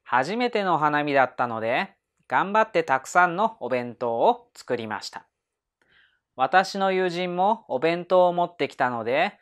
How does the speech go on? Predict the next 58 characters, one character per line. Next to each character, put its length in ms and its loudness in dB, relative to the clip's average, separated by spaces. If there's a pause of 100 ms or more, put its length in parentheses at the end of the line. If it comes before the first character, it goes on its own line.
(300)
み 140 -8
ん 100 -6
な 140 0
で 180 -2
桜 480 -2
の 160 -4
木 140 -8
の 140 -2
下 200 2
で 240 -4
お 100 -6
弁 320 -2
当 280 2
を 240 0 (200)
食 140 2
べ 140 0
な 160 -2
が 140 2
ら 200 -2
花 240 -4
見 160 -8
を 60 -8
し 160 -12
ま 140 -10
し 60 -16
た。 140 -14 (1000)
も 240 0
ち 140 -6
ろ 140 2
ん、 60 -10 (220)
お 60 -10
酒 320 0
も 200 -2
少 260 -4
し 80 -12
飲 160 -6
み 120 -10
ま 140 -8
し 80 -16
た。 140 -10 (1160)
少 320 2
し 140 -8
寒 280 2
か 120 4
っ 80 0
た 100 2
で 140 0
す 100 -4
が、 320 4 (320)
天 240 2
気 140 -4
が 80 4
良 120 4
か 120 6
っ 100 2
た 140 2
の 100 0
で、 240 0